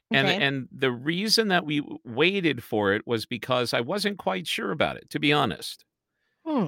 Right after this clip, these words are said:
Speaker 1: And apparently neither was the rest of America, hence why, you know, it bombed at the box office. But
Speaker 2: <laughs>
Speaker 1: it stars Jake Gyllenhaal
Speaker 2: Okay.
Speaker 1: as, as a guy, and he was raised up in the life of,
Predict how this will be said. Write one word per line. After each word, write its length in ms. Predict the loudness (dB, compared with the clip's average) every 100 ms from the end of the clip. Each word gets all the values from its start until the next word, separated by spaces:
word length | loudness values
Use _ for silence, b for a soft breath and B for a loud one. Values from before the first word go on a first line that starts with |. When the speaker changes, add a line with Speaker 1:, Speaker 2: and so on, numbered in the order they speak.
| 2
Speaker 1:
And 120 | 2
apparently 440 | 6 8 8 6 4
neither 260 | 4 6
was 180 | 4 4
the 100 | 4
rest 220 | 4 4
of 120 | -2
America, 520 | 2 4 2 2 0 2
hence 360 | 2 0 0
why, 340 | 4 6 4 0
you 120 | -2
know, 160 | 0 0
it 120 | 0
bombed 300 | 0 0 -2
at 100 | -6
the 60 |
box 400 | -2 0 0 -4
office. 340 | -10 0 2 8 8
But 260 | 8 2 2 -2 -2 -8 -8
Speaker 2:
<laughs> 380 | -16 -16 -10 -6
Speaker 1:
it 120 | -2
stars 360 | 2 4 4 0
Jake 440 | 0 0 0 -6
Gyllenhaal 800 | -2 0 0 0 -2 -4 -6 -12 -20 _ _ _ _ _ _ 6
Speaker 2:
Okay. 520 | 6 6 2 2 -2 _ _ _
Speaker 1:
as, 560 | 2 4 6 4 2 -4 -2
as 460 | 0 0 -2 -6 -6
a 80 | -6
guy, 800 | -4 0 2 4 2 0 -6 -10 _ _ _
and 680 | 2 4 4 2 -2 -8 -10 -20 _ _ _ _ _ _ _
he 160 | 2
was 180 | 4 4
raised 320 | 4 4 4
up 140 | 2 2
in 120 | 0
the 80 | 2
life 380 | 4 4 2 0
of, 280 | 0 -2